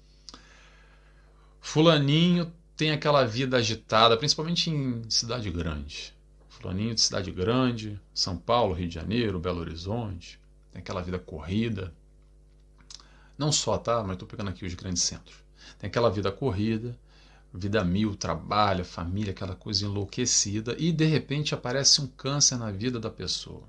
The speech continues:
E aí pronto. Cai no chão de quatro, literalmente, porque o mundo cai pra ele, pra família, pra todos. Naquele momento muito sensível,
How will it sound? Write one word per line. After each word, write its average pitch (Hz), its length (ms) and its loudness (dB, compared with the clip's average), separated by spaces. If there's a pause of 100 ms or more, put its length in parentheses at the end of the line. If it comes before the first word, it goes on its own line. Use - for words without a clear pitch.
(140)
E 95 120 -2
aí 95 160 2
pronto. 87 460 -12 (920)
Cai 92 160 -4
no 98 100 -2
chão 110 320 0
de 107 140 -6
quatro, - 480 2 (100)
literalmente, 101 640 -6
porque - 380 -12 (760)
o 95 120 -2
mundo 98 260 4
cai 120 400 6
pra 120 300 4
ele, 123 280 8
pra 98 200 2
família, 131 640 2 (340)
pra 104 140 -10
todos. - 640 -8 (920)
Naquele 95 240 -8
momento 95 320 -4
muito 98 200 -4
sensível, 113 720 4